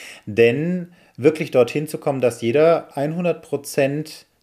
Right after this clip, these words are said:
dem Ziel zustimmt und auch zustimmt, dieses Ziel mit allen anderen erarbeiten zu wollen,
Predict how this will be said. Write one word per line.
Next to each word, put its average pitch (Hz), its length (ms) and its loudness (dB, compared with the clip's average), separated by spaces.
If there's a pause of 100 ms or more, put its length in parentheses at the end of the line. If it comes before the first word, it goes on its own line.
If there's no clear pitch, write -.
(100)
dem 117 180 -4
Ziel 175 380 -6
zustimmt 117 440 -6
und 135 200 -6
auch 143 240 0
zustimmt, 139 640 -10
dieses 139 520 -8
Ziel 160 540 -4
mit 147 340 -4
allen 139 260 0
anderen 123 420 -4
erarbeiten 110 680 -4
zu 101 200 -8
wollen, 95 440 2